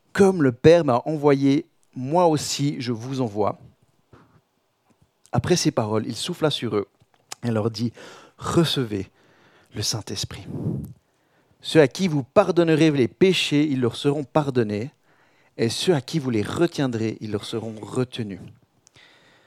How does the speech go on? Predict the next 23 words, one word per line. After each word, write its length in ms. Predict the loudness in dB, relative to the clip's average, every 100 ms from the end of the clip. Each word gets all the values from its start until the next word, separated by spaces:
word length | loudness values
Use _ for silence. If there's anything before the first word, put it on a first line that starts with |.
| -20 _ _ _ _ _ -20 -20 _ _ _ _ _ -20 -20
Je 100 | -12
trouve, 240 | -6 0 4
euh, 160 | 4
fort, 320 | 4 4 4 0
parce 160 | -6
que 260 | 2 4 4
Jésus, 500 | 6 4 4 0 2
il 100 | 6
a 40 |
été 240 | 4 4 0
mis 240 | 0 -2
devant 380 | 6 6 6 2
les, 300 | 2 4 6
euh, 360 | 6 8 6 4
devant 380 | 2 0 0
les, 460 | 0 0 0 -2 -2
les 100 | -4
pharisiens, 420 | -4 -4 -2 -2
puis 80 | -2
on 120 | -2
dit, 100 | -2
mais, 240 | 0 0
euh, 80 | -2